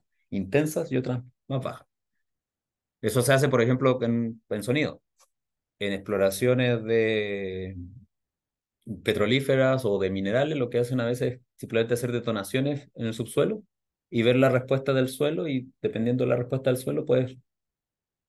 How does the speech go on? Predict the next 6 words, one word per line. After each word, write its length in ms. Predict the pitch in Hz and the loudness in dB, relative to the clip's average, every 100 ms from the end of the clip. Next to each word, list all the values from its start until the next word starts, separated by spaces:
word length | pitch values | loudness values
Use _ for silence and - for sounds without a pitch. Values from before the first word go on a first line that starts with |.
| - | -4
encontrar 580 | 120 113 110 107 131 135 | -2 0 -2 0 0 0
zonas 460 | - 143 156 147 - _ _ _ _ | 2 2 2 -2 -8 _ _ _ _
que 120 | 120 | 0
tal 160 | 110 107 | 0 2
vez 120 | 120 | 2
hayan 500 | 127 127 131 127 131 | 2 0 -2 -4 -10